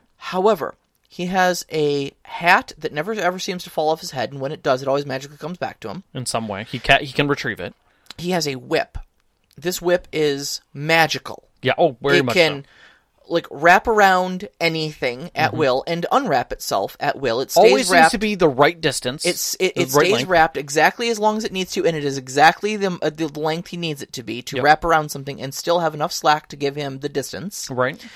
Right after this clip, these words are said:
Speaker 1: Um, he can do things like swing from chandeliers, which are not meant to be load-bearing structures
Speaker 2: Nope.
Speaker 1: whatsoever,
Speaker 2: Nope.
Speaker 1: which should tear in a shower of drywall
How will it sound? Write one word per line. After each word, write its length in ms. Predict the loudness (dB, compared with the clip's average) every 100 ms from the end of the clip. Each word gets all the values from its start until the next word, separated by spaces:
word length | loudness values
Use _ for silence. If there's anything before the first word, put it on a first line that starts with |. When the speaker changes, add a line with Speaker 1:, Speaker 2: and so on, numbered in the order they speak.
| -20 -20 _
Speaker 1:
Um, 280 | 4 4 2
he 200 | -4 -8
can 160 | -6 -4
do 120 | -2
things 320 | -2 -2 -2
like 260 | -2 -4 -6
swing 400 | -10 -8 -8 -10
from 180 | -12 -10
chandeliers, 800 | -8 -8 -8 -8 -6 -6 -6 -8
which 160 | -8
are 80 | -8
not 340 | -8 -4 -4 -4
meant 180 | -12 -10
to 80 |
be 100 | -10
load-bearing 560 | -4 -4 -4 -4 -4 -6
structures 500 | -8 -8 -6 -10 -6
Speaker 2:
Nope. 100 | -4
Speaker 1:
whatsoever, 480 | -4 -4 -4 -4 -6 2
Speaker 2:
Nope. 180 | 4 4
Speaker 1:
which 140 | 2 -2
should 380 | 0 0 0
tear 440 | -4 0 4 4 2
in 160 | 0
a 300 | -4 -6 -8
shower 440 | -8 0 2 2 0
of 140 | -4
drywall 720 | 0 2 4 2 2 0 -2